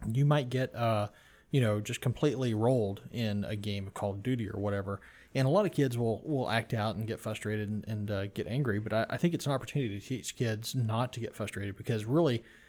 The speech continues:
you know, the, the games that you play and that you just win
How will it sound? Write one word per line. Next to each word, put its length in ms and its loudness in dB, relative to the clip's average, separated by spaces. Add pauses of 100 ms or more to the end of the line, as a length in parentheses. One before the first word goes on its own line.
(160)
you 120 2
know, 80 6
the, 140 0
the 140 -2
games 360 0
that 60 -8
you 100 0
play 440 2
and 140 0
that 140 -2
you 100 -2
just 260 -4
win 560 2